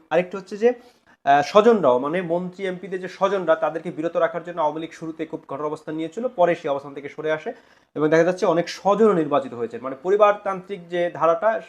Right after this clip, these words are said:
সেটা স্থানীয় বা তৃণমূল পর্যায়েও একটা উদ্বেগের যে কারণ, সে কারণটি কিন্তু, উদ্বেগ এবং সংঘাতের কারণ, অভ্যন্তরীণ সংঘাতের কারণ, সেটা কিন্তু রয়েই যাবে,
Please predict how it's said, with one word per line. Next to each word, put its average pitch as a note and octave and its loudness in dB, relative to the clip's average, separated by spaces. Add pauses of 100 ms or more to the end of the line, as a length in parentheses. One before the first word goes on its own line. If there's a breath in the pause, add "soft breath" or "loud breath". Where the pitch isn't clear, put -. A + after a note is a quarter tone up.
সেটা D#3 -2
স্থানীয় E3 -6
বা D#3 -2
তৃণমূল A3+ -8
পর্যায়েও D#3+ 0
একটা E3+ -6
উদ্বেগের C#3 -6 (440 loud breath)
যে C3+ -6
কারণ, E3 4
সে E3+ -8
কারণটি C3 -2
কিন্তু, D#3+ -10 (200)
উদ্বেগ F3 4
এবং F#3 -2
সংঘাতের F#3 -2
কারণ, G#2+ 0 (380 soft breath)
অভ্যন্তরীণ D3+ 0
সংঘাতের C3+ -10
কারণ, D#3 -6
সেটা C#3+ -10
কিন্তু C3+ -8
রয়েই E3 4
যাবে, F#3+ 0